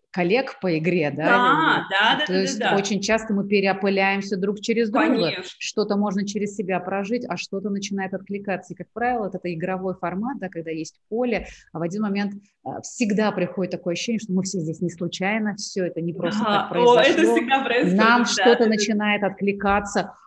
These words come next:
Speaker 1: «Подождите, почему вы говорите моими словами, да? Это вообще
Speaker 2: <laughs>
Speaker 1: мои мысли». <laughs> То есть это, это удивительный процесс, который каждый
Speaker 2: Да.
Speaker 1: раз захватывает. Я имела опыт и ведения игр трансформационных, и сама очень люблю участвовать в играх, поэтому,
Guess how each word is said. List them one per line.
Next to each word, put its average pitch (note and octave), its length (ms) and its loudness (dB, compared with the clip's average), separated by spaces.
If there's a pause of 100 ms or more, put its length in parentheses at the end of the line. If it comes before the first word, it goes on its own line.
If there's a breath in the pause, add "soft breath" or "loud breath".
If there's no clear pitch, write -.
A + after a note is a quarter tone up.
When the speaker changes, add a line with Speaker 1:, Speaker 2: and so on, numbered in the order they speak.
(140 loud breath)
Speaker 1:
«Подождите, A#3 460 2
почему G3 280 -2
вы B3 100 0
говорите B3+ 420 0
моими B3+ 300 4
словами, B3 640 2
да? C#4+ 160 2
Это A#3 200 2
вообще E4 240 8
Speaker 2:
<laughs> - 20 12
Speaker 1:
мои D#4+ 240 4
мысли». E4 420 2
<laughs> C#4+ 220 4
То C#4 60 4
есть D4+ 140 4
это, C#4+ 180 2 (200 loud breath)
это G3+ 140 2
удивительный A3 600 0
процесс, F#3 520 -4
который F#3+ 400 -6
каждый F#3 280 -4
Speaker 2:
Да. F#3 40 0
Speaker 1:
раз F3+ 160 -4
захватывает. G3+ 840 -4
Я F3 480 0
имела F#3 300 0
опыт E3+ 280 -4
и E3+ 60 -6
ведения B3 560 0
игр G#3 360 -2
трансформационных, F#3 840 -10
и E3+ 60 -20
сама G#3+ 300 -6
очень G#3 500 0
люблю E3+ 260 -8
участвовать D#3+ 560 -12
в F#3+ 60 -10
играх, A3 320 -6
поэтому, F#3 540 -6